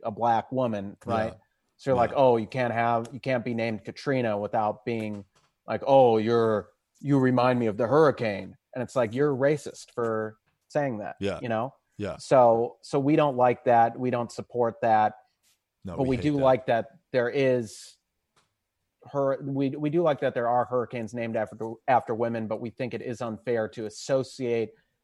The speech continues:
Speaker 1: those women's names with all the destruction that hurricanes cause.
Speaker 2: Yeah.
Speaker 1: So
Speaker 2: We, y-, we
Speaker 1: If
Speaker 2: should, we should, the hurricane should be called, like,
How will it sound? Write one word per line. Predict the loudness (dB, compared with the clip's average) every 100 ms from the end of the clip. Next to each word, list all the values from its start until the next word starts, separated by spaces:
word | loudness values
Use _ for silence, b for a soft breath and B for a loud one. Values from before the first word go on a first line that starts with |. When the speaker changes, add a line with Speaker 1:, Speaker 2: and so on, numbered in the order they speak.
| _
Speaker 1:
those | 2 4 4 0
women's | -2 0 -2 -6 -2
names | 0 2 0 -4 -8 _ _ 2
with | 2 2
all | 2 2
the | 2
destruction | -6 -8 -6 -2 -2 -4 -8
that | -8 -4
hurricanes | -2 -2 -4 -12 -12
cause. | -2 2 2 0 -8 _ _ _
Speaker 2:
Yeah. | -10 -10
Speaker 1:
So | 4 6 8 6 -2 b b -6
Speaker 2:
We, | -6 -6 -4
y-, | -4 0
we | 0
Speaker 1:
If | 0
Speaker 2:
should, | -2 -2
we | -4 -4
should, | -2 -4 -4 -18 _ _ _ _ _ _
the | -6 -4 0
hurricane | -2 -2 -6
should | -6 -10
be | -14
called, | -8 -4 0 -2 -2
like, | -6 -6 -10